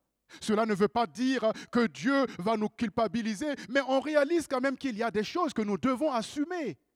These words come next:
Et Jacob devait assumer ce qu'il avait fait vingt ans auparavant, même s'il y avait une promesse de Dieu sur sa vie. Vous savez,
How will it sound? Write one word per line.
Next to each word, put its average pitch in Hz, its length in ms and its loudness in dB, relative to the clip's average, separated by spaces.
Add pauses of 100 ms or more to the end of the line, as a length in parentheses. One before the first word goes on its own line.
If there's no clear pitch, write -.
(760)
Et 262 180 4
Jacob 339 580 4
devait 254 340 4
assumer 247 680 -2 (140)
ce - 140 -2
qu'il 269 220 -2
avait 226 220 -2
fait 226 180 -2
vingt 262 400 -4
ans 226 120 0
auparavant, 190 680 -4 (1120)
même 339 320 0
s'il 359 360 -8
y 254 60 -2
avait 247 200 -2
une 262 180 0
promesse 202 500 -2
de 165 140 -2
Dieu 160 220 -8
sur - 260 -12
sa 202 180 -6
vie. 139 300 -14 (4000)
Vous 175 80 -4
savez, 240 480 -2